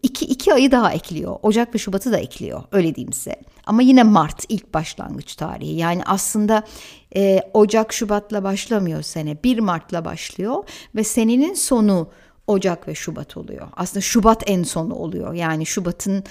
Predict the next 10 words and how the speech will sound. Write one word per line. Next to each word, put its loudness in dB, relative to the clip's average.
otuzu -2
en 0
sonu -10
oluyor. -12
Fakat 0
Julius -2
Caesar 2
ne 4
yapıyor? 0
Daha 2